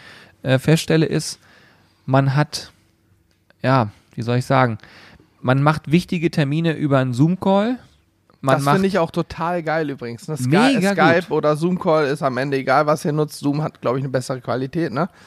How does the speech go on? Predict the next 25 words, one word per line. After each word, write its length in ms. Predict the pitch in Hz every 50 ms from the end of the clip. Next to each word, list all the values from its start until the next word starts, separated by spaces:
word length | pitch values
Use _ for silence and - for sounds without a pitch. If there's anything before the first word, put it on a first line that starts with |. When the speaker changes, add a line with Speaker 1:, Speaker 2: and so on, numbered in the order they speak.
| - -
Speaker 1:
Ja, 220 | 117 117 117 117
vom 160 | - 123 120
Gefühl 260 | 120 117 - - 131
her 140 | 127 123 117
schon, 260 | - - 113 104 101
ja. 140 | 98 90 - -
Speaker 2:
Ja, 200 | 123 127 - - _ _ _ _ - _ _ _
aber 520 | - 147 151 147 147 143 143 143 143 - - _ _ _ _ -
total 420 | - - 156 - 185 190 214 233 208
geil, 280 | 202 190 196 208 202
kann 200 | - - 180 170
ich 160 | 175 165 - -
nur 120 | 180 170
jedem 400 | 165 160 175 202 214 240 226 220
empfehlen, 640 | 202 175 156 - - 196 196 202 208 208 214 202 170
der 260 | 165 165 165 170 165
vielleicht 480 | - - 170 160 151 156 160 160 - -
irgendwie 480 | - 127 160 165 170 160 160 165 147
auch 180 | 135 151 147 -
mal 400 | 170 151 151 151 151 151 139 -
businesstechnisch 840 | - 151 151 170 156 175 170 160 - - 156 151 147 175 160 - -
was 160 | 151 147 -
machen 340 | 151 151 156 160 175 165 156
will, 220 | 156 156 160 160 _ _ _ _ _ _ _ _ _ _
ähm, 500 | - 143 143 143 143 143 143 143 139 135